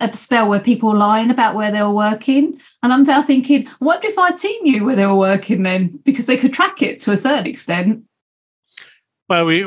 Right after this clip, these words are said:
Speaker 2: yeah, yeah. I mean, th-, th-, it does. It, uh, like, it has to record where you're logging in from. So that's all. That, that's the only thing we track. We don't,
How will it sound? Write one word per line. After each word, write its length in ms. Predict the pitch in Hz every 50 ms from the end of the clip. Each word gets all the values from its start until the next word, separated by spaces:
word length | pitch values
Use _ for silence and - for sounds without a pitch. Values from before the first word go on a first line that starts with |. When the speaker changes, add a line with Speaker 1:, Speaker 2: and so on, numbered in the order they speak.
| 185 170
Speaker 2:
yeah, 160 | 151 110 107
yeah. 260 | 123 147 143 127 120
I 40 | 127
mean, 400 | 135 143 139 131 127 127 127 135 135
th-, 120 | 156 170 - -
th-, 140 | 131 120 -
it 180 | 117 113 107
does. 280 | - 156 135 104 - 120
It, 200 | 113 110 - - -
uh, 80 | 151 131
like, 480 | 131 - - 143 123 113 110 101 - - -
it 100 | 131 110
has 220 | - - 151 135 -
to 60 | -
record 380 | 131 120 - - 131 123 110 104
where 100 | 110 110
you're 140 | 107 104 98
logging 300 | 98 98 98 98 107 98
in 120 | 104 107
from. 200 | - - 90 82
So 140 | - - 98
that's 200 | 101 107 104 -
all. 140 | - 85 87
That, 160 | 92 98 110
that's 200 | - 139 127 -
the 80 | - 156
only 180 | 147 139 123
thing 180 | - 123 117 107
we 140 | 104 110 104
track. 400 | - - 123 104 104 101 _ -
We 100 | 98 101
don't, 320 | 117 113 113 110 - -